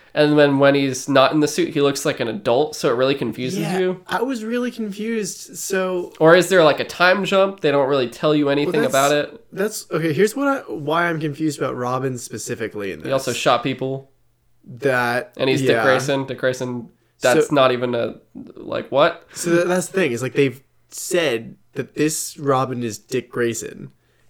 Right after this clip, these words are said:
Speaker 2: And it seems like it's at the point in his career where he should be Nightwing, but he can't be Nightwing 'cause he's
Speaker 1: It could be a thing where he becomes Nightwing at the end of the season.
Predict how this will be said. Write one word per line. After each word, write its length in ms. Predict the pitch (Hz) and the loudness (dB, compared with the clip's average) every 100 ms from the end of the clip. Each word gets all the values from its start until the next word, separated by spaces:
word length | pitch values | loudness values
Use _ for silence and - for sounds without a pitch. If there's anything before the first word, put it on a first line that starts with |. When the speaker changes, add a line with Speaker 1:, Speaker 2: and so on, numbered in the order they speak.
| _ | _
Speaker 2:
And 160 | - 127 | -8 -4
it 120 | 131 | -4
seems 400 | - 175 185 190 | -4 0 0 0
like 180 | 180 156 | -2 -2
it's 160 | 151 147 | -4 -4
at 100 | 139 | -6
the 60 | |
point 320 | - 165 151 | -8 -6 -4
in 60 | 151 | -4
his 180 | 143 131 | -4 -6
career 420 | - 151 143 127 | -6 -2 0 0
where 140 | 120 | -4
he 180 | 117 139 | -6 -8
should 840 | 123 - - - - 170 214 147 - | -10 -12 -12 -10 -4 2 2 0 -6
be 160 | 139 | -4
Nightwing, 640 | 120 135 - 107 101 101 - _ _ _ _ _ _ _ | -2 -4 -4 -6 -8 -10 -18 _ _ _ _ _ _ _
but 180 | 143 123 | 2 2
he 140 | 120 123 | 0 -6
can't 320 | - 214 220 | 0 2 2
be 100 | 151 | -2
Nightwing 500 | 139 127 127 120 120 | -2 -2 -4 -4 -6
'cause 460 | 127 120 - - _ _ | -6 -8 -8 -12 _ _
he's 440 | 151 131 135 123 | -12 -6 -4 -4
Speaker 1:
It 120 | 131 147 | -4 -4
could 100 | 233 | 0
be 80 | |
a 60 | 226 | 0
thing 220 | - 175 | 2 4
where 100 | 165 | 4
he 40 | 135 | 0
becomes 280 | - 139 | -2 -4
Nightwing 240 | 131 123 - | 0 -2 -2
at 80 | - | -6
the 80 | |
end 100 | - | -8
of 80 | - | -8
the 80 | - | -10
season. 460 | - - - - | -12 -12 -12 -16